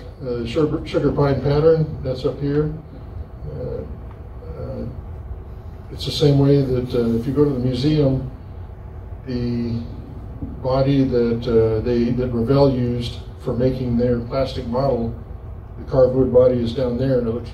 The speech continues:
real similar to what I did here. The, uh, the nose piece I carved in three pieces, and I'll talk about the bubble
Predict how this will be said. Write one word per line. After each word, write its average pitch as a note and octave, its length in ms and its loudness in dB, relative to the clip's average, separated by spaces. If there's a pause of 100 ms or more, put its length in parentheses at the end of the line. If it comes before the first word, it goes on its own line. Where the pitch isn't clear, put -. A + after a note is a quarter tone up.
real B2+ 400 -8 (120)
similar B2 360 6
to A2+ 60 2
what A#2+ 260 4
I A#2 60 -2
did A#2+ 200 -2
here. A#2+ 360 2 (680)
The, A#2+ 400 2
uh, A2+ 220 2 (280)
the C3 80 -2
nose C#3+ 280 6
piece - 580 0 (120)
I A2+ 140 -2
carved B2 340 4
in A2+ 180 2
three C3 220 -2
pieces, A#2 600 -4 (2750)
and A#2+ 100 -4
I'll A#2+ 140 2
talk C3 180 4
about C3+ 220 4
the A2+ 60 -4
bubble A#2+ 420 2